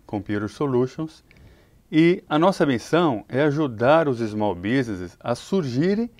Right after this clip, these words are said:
e a prosperarem através da tecnologia e do ambiente online. Então, nesse canal, nós tratamos principalmente dois assuntos: de tecnologia e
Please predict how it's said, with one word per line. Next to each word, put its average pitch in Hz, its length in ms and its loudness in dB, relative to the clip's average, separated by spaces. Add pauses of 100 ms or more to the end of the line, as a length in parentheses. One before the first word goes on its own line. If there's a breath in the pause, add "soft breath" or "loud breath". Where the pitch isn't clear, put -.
(360 soft breath)
e 190 80 4
a 196 60 4
prosperarem 160 800 4
através 117 640 2
da 110 100 2
tecnologia 139 960 0 (420 soft breath)
e 170 240 6 (120)
do 135 140 0
ambiente 139 480 0
online. 90 420 -4 (600 loud breath)
Então, 147 220 0
nesse 233 200 0
canal, 127 340 2
nós 165 160 -2
tratamos 143 400 0
principalmente 165 600 -2
dois 160 640 0 (300 soft breath)
assuntos: - 680 -4 (440)
de 127 100 -4
tecnologia 151 880 0 (880 soft breath)
e 175 260 2